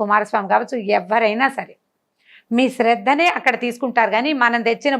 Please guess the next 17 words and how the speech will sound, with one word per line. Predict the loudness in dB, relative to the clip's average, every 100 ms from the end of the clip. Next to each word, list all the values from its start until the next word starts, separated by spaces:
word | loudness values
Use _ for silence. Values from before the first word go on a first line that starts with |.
| 2
బోల్డ్ | 2 4 2 0
అని | 0 0
పళ్ళాల | 0 0 0
నిండా | -2 0 0
పళ్ళు, | 0 0 0 -2 -8 -20 _ -10 -8
స-, | -2
కవర్ల | 0 0 -2 -4
నిండా | -4 -2 -2
పువ్వుల్ని | 0 0 0 0 0 -2 -6
తీసుకోరు, | -2 0 0 -2 _ _ _ _ _ 0
అవి | 0 0
ఊరికే | -2 0 0 0 0
యాంత్రికంగా | 0 0 0 0 0 0 0
తీసుకోబడతాయి. | 2 2 2 0 -6 -10 _ _ -20 _
నిజంగా | -4 0 0 2 2 0
తీసుకోబడేది | -4 -2 0 0 0 0 -2 -6 _ _
మీ | -4 -4